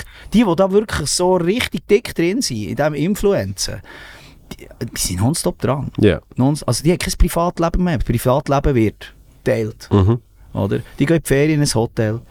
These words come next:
Speaker 1: wird teilt. Gut, vielleicht müssen sie dafür nichts zahlen, aber
Speaker 2: Mhm.
Speaker 1: es ist hure anstrengend. Ich will das nicht.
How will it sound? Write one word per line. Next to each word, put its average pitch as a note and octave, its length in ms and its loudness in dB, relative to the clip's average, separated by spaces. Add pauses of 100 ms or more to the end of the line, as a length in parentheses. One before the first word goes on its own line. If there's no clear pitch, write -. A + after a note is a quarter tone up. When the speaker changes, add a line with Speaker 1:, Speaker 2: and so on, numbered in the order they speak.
(140)
Speaker 1:
wird A#2 200 0
teilt. B2+ 280 0
Gut, C3 140 2
vielleicht C3 180 -2
müssen A#2+ 220 0
sie - 80 -10
dafür C3 200 0
nichts C#3+ 240 0
zahlen, - 300 0
aber - 200 4
Speaker 2:
Mhm. G#3+ 40 4
Speaker 1:
es F3+ 100 -2
ist D3+ 180 -4
hure E3+ 480 0
anstrengend. A2+ 560 -2
Ich A3 80 0
will - 160 -2
das E3+ 160 -2
nicht. B3 240 2